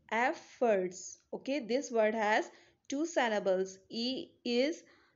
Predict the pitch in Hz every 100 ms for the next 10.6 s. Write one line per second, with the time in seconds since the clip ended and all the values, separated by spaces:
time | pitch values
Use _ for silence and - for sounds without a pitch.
0 | _ - - 254 220 247 302 226 214 202
1 | 180 170 - _ 196 220 262 339 226 202
2 | 294 - - 202 208 240 240 202 208 311
3 | - - 269 339 311 226 196 202 196 190
4 | - _ _ - 214 277 - - 208 240
5 | 339 - _ _ _ 226 240 294 320 -
6 | - - 220 220 226 285 320 - - 247
7 | 226 233 277 339 - 220 214 214 226 240
8 | - 247 240 208 185 - - 190 - 330
9 | 381 - _ - 202 247 302 220 208 202
10 | 208 226 202 247 381